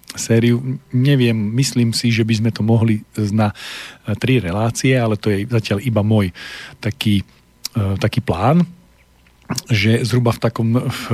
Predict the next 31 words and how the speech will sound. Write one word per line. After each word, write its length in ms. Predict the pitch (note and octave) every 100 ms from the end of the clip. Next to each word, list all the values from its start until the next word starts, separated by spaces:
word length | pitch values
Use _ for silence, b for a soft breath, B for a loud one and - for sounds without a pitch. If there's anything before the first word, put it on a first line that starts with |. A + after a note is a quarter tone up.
| A2
v 280 | G2+ - -
tej 120 | - G#2+
sekvencii 500 | A2 A2+ A2+ A#2 G#2+
tých 160 | G#2+
troch, 460 | - A2+ G#2 - - -
e, 220 | A2 G#2
relácií 400 | A2+ A#2 A#2 A#2
by 100 | G#2+
sme 160 | G#2+ A2+
si 160 | -
o 140 | - G#2+
tom 240 | A#2 G#2+
povedali, 560 | G#2+ G#2+ G#2+ A2 A2 A2
e, 20 | B B B B B B - A2+ A2 G#2+ A#2+ -
znovu. 420 | A2 C3 D3 A2
E, 60 | - B B B _ - A#2+ A2+ A2 G#2+ - -
nie, 300 | C3 D#3 D3+ - -
nie 180 | C3+ D3+
všetko, 720 | D3+ - A2 G#2+ - B2+ D3 D#3 - - -
lebo 260 | A2+ A2 G#2+
to 100 | G#2+
by 60 | G#2+
sme 140 | G#2 G#2+
sa 100 | A2
mohli 320 | A2 G#2+ G#2
baviť, 480 | G2+ G#2 F#2+ - G2+
ja 40 |
neviem, 180 | G#2 G2+
rok, 240 | G2 G2
dva, 240 | F#2 F#2+ C#3+ - _ B B B B _ -
ale, 560 | F2+ F2+ A#2+ A#2 A2